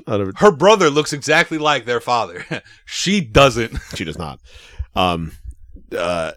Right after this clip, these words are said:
Speaker 1: just thinking about the amount of times
Speaker 2: God
Speaker 1: that
Speaker 2: bless. Shout out.
Speaker 1: the,
Speaker 2: Noelle Foley. Hit
Speaker 1: the
Speaker 2: me.
Speaker 1: amount of sp-, <laughs> hit me up. <laughs> The amount of spots that he took, and basically just seems like he broke himself.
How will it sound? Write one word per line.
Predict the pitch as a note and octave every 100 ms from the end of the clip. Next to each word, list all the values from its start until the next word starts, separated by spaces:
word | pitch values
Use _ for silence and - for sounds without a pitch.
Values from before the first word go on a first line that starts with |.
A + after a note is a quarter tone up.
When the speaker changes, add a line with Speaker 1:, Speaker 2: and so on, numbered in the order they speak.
| -
Speaker 1:
just | A#2+ -
thinking | E3 B2
about | G#2+ G2
the | F#2+
amount | G2+
of | G2+
times | F#2+ F#2
Speaker 2:
God |
Speaker 1:
that | -
Speaker 2:
bless. | A2+ E2+
Shout | G#2+ A2
out. | G2 F#2
Speaker 1:
the, |
Speaker 2:
Noelle | G#2 G#2
Foley. | F#2+ G2 F#2+
Hit |
Speaker 1:
the | G#2
Speaker 2:
me. | A2
Speaker 1:
amount | C3+
of | -
sp-, | - D3
<laughs> | - -
hit | -
me | C#3 G#2
up. | -
<laughs> | - -
The | G3+ C3
amount | E3 F#3+
of | E3+
spots | - B2+ A2+
that | A2 G2+
he |
took, | G#2 - - - _ - - - _ _ _
and | G#2 G2 F#2
basically | F2 A2+ G#2+ G2
just | F2+ F2
seems | - F#2+
like | E2+
he | F2+
broke | D#2 F#2+ F#2
himself. | D2 - C2 -